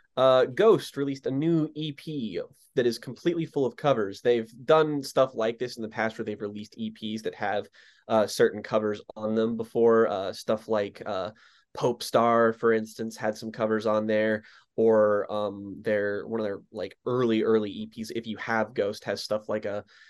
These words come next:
cover of Depeche Mode's, um, uh, Waiting for the Night on there, for instance. But this new E P, Phantomime,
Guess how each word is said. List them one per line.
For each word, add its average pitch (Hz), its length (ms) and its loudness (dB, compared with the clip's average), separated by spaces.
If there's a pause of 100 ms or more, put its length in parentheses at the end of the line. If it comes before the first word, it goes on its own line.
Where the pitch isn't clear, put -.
(100)
cover 110 320 0
of 98 160 -6
Depeche - 500 -6
Mode's, 104 640 -2
um, 98 440 -6 (400)
uh, 98 420 -2 (340)
Waiting 113 280 2
for 117 100 -4
the 107 80 -4
Night 101 320 -6
on 107 160 -2
there, 110 260 0
for 113 160 -4
instance. 110 440 -6 (440)
But 147 280 6
this 135 400 0
new 165 380 -4
E 151 180 -8
P, 120 420 -10 (280)
Phantomime, 110 880 2